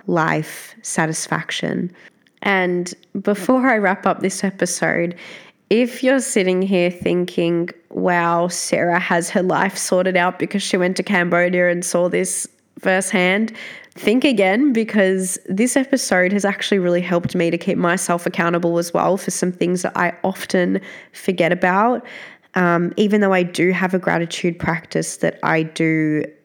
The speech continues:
every night before bed, I too forget to express my gratitude throughout the day as I do things. And I am also a sucker for Instagram and Facebook <laughs> sometimes,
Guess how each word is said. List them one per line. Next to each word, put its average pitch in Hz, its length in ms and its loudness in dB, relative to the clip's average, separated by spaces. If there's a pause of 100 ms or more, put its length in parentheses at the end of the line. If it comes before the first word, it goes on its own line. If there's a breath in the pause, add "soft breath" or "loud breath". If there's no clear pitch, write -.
every 165 240 0
night 160 260 2
before 160 280 -2
bed, 160 460 0 (400 loud breath)
I 190 280 2
too 196 560 0
forget 175 640 -2
to 180 440 0
express - 840 -4 (140)
my 180 140 0
gratitude 170 800 -2
throughout 170 340 -2
the 170 60 -2
day 165 300 0
as 165 100 -2
I 160 80 0
do 160 280 -2
things. 196 460 -2 (480 loud breath)
And 185 380 2 (220)
I 180 180 2
am 175 220 0
also 175 420 0
a 160 40 -2
sucker 165 380 -4
for - 160 -6
Instagram 156 840 0
and 151 200 0
Facebook 156 500 -4
<laughs> - 100 -2
sometimes, 196 720 2